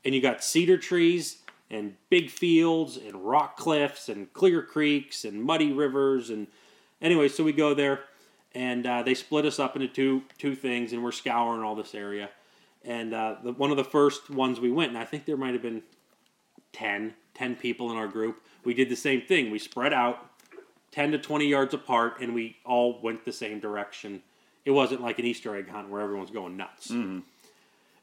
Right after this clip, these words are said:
Speaker 1: And at the end of, at the end of the thing, and we all meet up at this little field area, my dad has a nice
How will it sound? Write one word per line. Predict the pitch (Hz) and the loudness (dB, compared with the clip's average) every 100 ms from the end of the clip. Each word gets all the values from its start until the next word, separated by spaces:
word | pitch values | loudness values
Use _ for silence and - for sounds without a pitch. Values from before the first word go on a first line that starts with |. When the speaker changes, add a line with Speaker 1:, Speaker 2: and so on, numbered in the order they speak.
| - | 0
Speaker 1:
And | 185 185 185 | 4 4 2
at | 165 165 | 0 4
the | 165 | 4
end | 165 165 | 4 0
of, | 139 - - | -2 -8 -6
at | 139 | -2
the | 151 | 2
end | 147 151 | 2 2
of | |
the | 135 | 0
thing, | 131 143 139 147 | 0 2 2 2
and | 131 | 2
we | 127 131 | 2 2
all | 131 | 4
meet | 131 | 2
up | 127 - | 0 -2
at | - | -12
this | 120 | -6
little | 131 110 | -6 -4
field | - 139 123 | 0 2 2
area, | 117 117 123 - - - - - - _ - | 0 -2 -4 -6 -20 -20 -20 -20 -20 _ 4
my | 170 | 4
dad | 165 156 143 | 6 4 2
has | 147 143 135 - - _ | 2 2 0 -2 -16 _
a | 139 | -2
nice | 131 127 123 - - | 2 2 2 0 -10